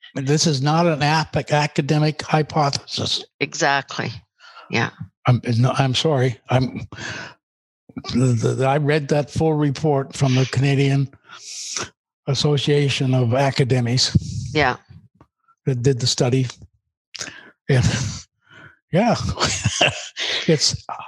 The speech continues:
Speaker 1: I mostly, uh, supposition and
Speaker 2: Yeah.
Speaker 1: hypotheses. When
Speaker 2: There
Speaker 1: I
Speaker 2: was
Speaker 1: take
Speaker 2: no
Speaker 1: a look
Speaker 2: place
Speaker 1: at the
Speaker 2: for your voice. Yeah.
Speaker 1: Yeah. When I, when I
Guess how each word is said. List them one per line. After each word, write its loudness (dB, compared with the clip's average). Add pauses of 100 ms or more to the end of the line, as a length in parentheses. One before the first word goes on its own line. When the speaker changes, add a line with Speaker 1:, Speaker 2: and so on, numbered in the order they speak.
Speaker 1:
I 2
mostly, 0 (720)
uh, 2
supposition 0 (300)
and 2
Speaker 2:
Yeah. 4
Speaker 1:
hypotheses. 0 (260)
When 0
Speaker 2:
There 4
Speaker 1:
I 4
Speaker 2:
was 4
Speaker 1:
take 4
Speaker 2:
no 4
Speaker 1:
a 4
look 2
Speaker 2:
place 4
Speaker 1:
at -4
the 4
Speaker 2:
for 4
your 2
voice. 0
Yeah. 4
Speaker 1:
Yeah. 2 (100)
When 2
I, 2 (460)
when 0
I 2